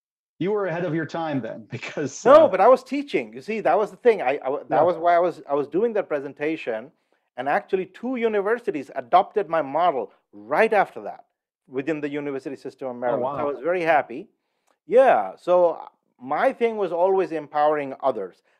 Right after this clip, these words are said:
Speaker 2: I have never felt like <laughs> sharing my knowledge ever reduces my knowledge. As a matter of fact, I feel like it becomes more refined.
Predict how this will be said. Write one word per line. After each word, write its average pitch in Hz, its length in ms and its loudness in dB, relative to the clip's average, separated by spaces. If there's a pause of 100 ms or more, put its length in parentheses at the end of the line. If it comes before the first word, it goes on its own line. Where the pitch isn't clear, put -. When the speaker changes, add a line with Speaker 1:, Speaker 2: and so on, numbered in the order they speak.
Speaker 2:
I 190 140 2
have 202 120 0
never 175 340 -2
felt 170 320 2
like 156 200 2 (140)
<laughs> - 120 -20
sharing 202 400 2
my 151 120 -2
knowledge 156 500 2 (220)
ever 160 200 4
reduces 151 500 -6
my 143 240 0
knowledge. 131 400 0
As 123 160 -8
a 143 40 -4
matter 139 200 -2
of 139 80 -4
fact, 131 120 -8
I 151 120 0
feel 151 200 -6
like 131 200 -2
it 127 100 -8
becomes 135 300 -8
more 131 180 -6
refined. 139 640 -2